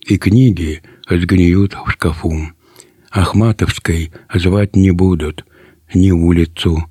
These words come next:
ни строфу». Время и люди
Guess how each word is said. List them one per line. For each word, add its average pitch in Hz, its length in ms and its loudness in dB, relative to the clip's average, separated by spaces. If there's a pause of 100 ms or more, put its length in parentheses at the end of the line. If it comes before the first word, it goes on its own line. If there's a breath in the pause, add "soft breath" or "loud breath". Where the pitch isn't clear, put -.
(500)
ни 98 140 2
строфу». 80 680 -6 (2250)
Время 90 640 0 (160)
и 90 100 2
люди 104 480 2